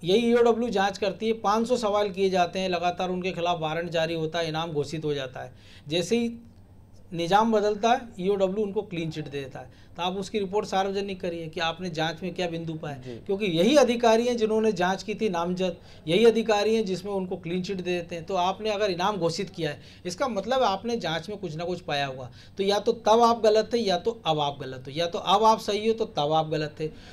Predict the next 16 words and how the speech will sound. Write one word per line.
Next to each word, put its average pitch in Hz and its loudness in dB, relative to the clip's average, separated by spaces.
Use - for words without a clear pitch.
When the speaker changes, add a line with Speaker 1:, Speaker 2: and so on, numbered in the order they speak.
Speaker 1:
तो 269 0
जांच 262 0
एजेंसियों 285 0
की 285 -6
जो 233 4
निष्पक्षता 226 0
है 151 0
वो 214 0
वैसे 190 0
ही 302 0
सवालों 190 0
के 202 -2
घेरे 143 -4
में 139 -8
है। 135 -16
तो 262 -6